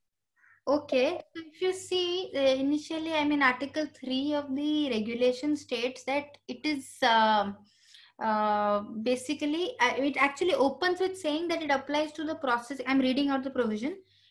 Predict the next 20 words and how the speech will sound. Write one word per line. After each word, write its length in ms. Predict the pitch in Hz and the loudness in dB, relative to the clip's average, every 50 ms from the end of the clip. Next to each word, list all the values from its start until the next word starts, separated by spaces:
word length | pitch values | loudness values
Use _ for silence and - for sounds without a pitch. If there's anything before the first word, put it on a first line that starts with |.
| _ _ | _ _
"It 100 | 247 254 | 0 2
applies 380 | 269 262 269 277 285 302 339 339 | 2 0 2 0 0 0 0 -2
to 80 | 349 | -4
the 100 | 320 349 | -6 -8
processing 520 | - - 254 240 233 - 294 277 - 320 320 | -2 0 0 0 0 -2 -6 -6 -4 -2 -2
of 140 | 302 302 | -2 0
personal 380 | - 247 240 240 - 294 294 285 | 0 -2 -2 0 -2 0 0 2
data 200 | 262 269 262 294 | 2 2 0 0
in 140 | 294 285 277 | 0 0 -2
the 60 | 277 | -2
context 480 | 277 - 247 233 226 220 277 269 - - | -2 -2 -2 -4 -2 -4 -6 -8 -6 -6
of 80 | 277 | -4
the 100 | 269 269 | -2 -2
activities 560 | 226 220 - - 254 254 262 254 285 294 277 | -2 -4 -4 -6 -4 -4 -4 -4 -4 -4 -2
of 160 | 262 247 233 254 | -2 -4 -4 -4
an 140 | 254 247 | -4 -4
establishment 760 | 233 226 220 - 233 220 220 233 254 247 - 277 277 269 262 | -6 -6 -6 -6 -6 -6 -4 -4 -6 -6 -4 -4 -4 -2 -2
of 140 | 247 233 - | -4 -8 -8
a 40 | 226 | -10
controller 600 | - 226 214 208 214 - 226 226 220 233 277 311 | -6 -4 -4 -4 -4 -4 -4 -2 -2 -2 -2 -4